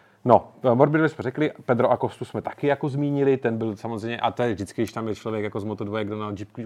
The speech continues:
nikdy neseděl, tak je úplně odvařený z toho, jo.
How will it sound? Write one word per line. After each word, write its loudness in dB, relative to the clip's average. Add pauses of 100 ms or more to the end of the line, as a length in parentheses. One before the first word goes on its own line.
(120)
nikdy -6
neseděl, -8
tak -4
je -6
úplně -2
odvařený 0
z -20
toho, -6 (420)
jo. -6